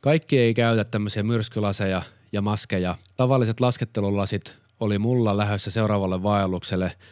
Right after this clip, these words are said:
mutta ne rupes pikkusen irvistämään viime hiihtolenkillä. Ja myöskin viime hiihtolenkillä mä huomasin, että vaikka on se kymmenen astetta pakkasta ja tuulee vaan jonkun verran,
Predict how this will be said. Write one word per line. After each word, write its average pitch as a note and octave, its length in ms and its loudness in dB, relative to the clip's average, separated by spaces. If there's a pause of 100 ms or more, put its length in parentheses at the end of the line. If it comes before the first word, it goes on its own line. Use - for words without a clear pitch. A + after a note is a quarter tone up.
(120)
mutta G2 520 -4
ne C3 100 0
rupes C#3 260 0
pikkusen C3 460 0
irvistämään G#2+ 640 0
viime G2+ 300 0
hiihtolenkillä. F2+ 680 -2 (260)
Ja G2+ 140 0 (160)
myöskin C3 320 0
viime C#3 240 2
hiihtolenkillä A2+ 600 0 (360)
mä G#2+ 60 -2
huomasin, A2 460 2
että F#2+ 300 -2 (200)
vaikka A#2+ 240 0
on A2+ 60 0
se A2+ 100 -2
kymmenen A#2+ 400 0
astetta G2+ 240 -6
pakkasta G#2 560 -4 (120)
ja G2+ 80 -6
tuulee G#2 460 0
vaan G2+ 280 0 (480)
jonkun G#2 340 -4
verran, F#2+ 340 -4